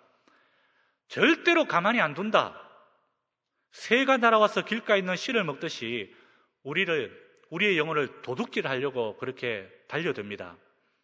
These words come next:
그래서 말세에는 마귀도 자신이 마지막이라는 것을 알기 때문에 이 사탄 마귀도 열심히 일합니다, 여러분.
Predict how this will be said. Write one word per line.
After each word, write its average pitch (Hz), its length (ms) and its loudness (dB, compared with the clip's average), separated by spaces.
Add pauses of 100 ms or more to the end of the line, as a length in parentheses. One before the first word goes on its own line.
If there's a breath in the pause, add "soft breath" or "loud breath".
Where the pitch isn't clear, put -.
(760)
그래서 233 300 2
말세에는 196 600 4
마귀도 160 480 0
자신이 151 560 -2 (640 loud breath)
마지막이라는 285 720 8
것을 247 360 10
알기 277 460 8
때문에 196 720 8
이 180 60 4
사탄 202 320 2
마귀도 208 400 6
열심히 196 480 6 (240 loud breath)
일합니다, 220 640 6
여러분. 113 400 0